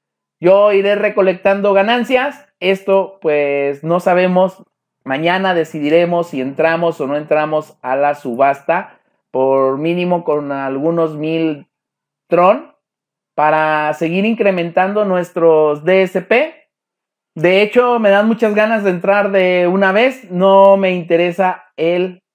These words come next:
lugar o la cantidad de Tron que entre por acá. Voy a hacer de una vez la entrada para que mañana me arroje más D S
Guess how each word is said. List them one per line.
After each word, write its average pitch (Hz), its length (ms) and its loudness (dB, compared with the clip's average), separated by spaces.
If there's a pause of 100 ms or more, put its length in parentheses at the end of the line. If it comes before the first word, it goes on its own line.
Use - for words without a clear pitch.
(140)
lugar 147 640 -2
o 127 80 -6
la 135 180 -4
cantidad 139 520 -2
de 139 180 -6
Tron 151 440 -4
que 123 320 -8
entre 160 460 -4
por 147 320 -2
acá. 214 540 -2
Voy 160 220 -2
a 170 40 0
hacer 165 480 2
de 131 160 -4
una 151 220 -4
vez 151 180 -2
la 139 160 -6
entrada 175 760 -2 (180)
para 120 240 -8
que 139 100 0
mañana 151 440 0
me 143 300 -2
arroje 127 520 -2
más 135 360 -4 (320)
D 135 420 -4
S 127 360 -6